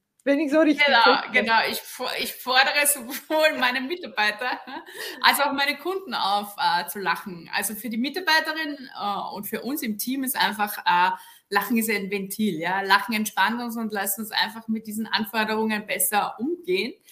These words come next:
Speaker 2: Weil an und für sich die, die Apotheke selbst ist ja eher so, ich sage jetzt mal unter Anführungszeichen, der ernste Ort. Ja, du kommst hin, weil was weh tut, irgendwas zwickt. Also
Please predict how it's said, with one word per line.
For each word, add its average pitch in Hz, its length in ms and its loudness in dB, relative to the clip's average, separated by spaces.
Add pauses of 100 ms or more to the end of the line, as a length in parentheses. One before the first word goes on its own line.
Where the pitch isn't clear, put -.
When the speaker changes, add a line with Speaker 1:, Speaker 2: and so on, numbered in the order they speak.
(360)
Speaker 2:
Weil 214 340 2
an 240 120 4
und 262 80 -4
für 285 100 -6
sich 269 280 -6
die, 233 440 -6
die 240 100 0
Apotheke 285 520 -2
selbst 233 480 0
ist 226 140 0
ja 196 80 0
eher 226 340 0
so, 214 540 -2
ich 180 120 -8
sage 196 140 -2
jetzt 214 160 -4
mal 208 120 0
unter 214 220 2
Anführungszeichen, 220 720 2
der 190 160 0
ernste - 460 -2
Ort. - 280 -4
Ja, 226 140 2
du 233 100 -4
kommst 220 320 -2
hin, 294 260 0
weil 190 180 -4
was 226 200 -4
weh 269 220 2
tut, 254 340 -10
irgendwas 233 500 -2
zwickt. - 580 0
Also 247 160 2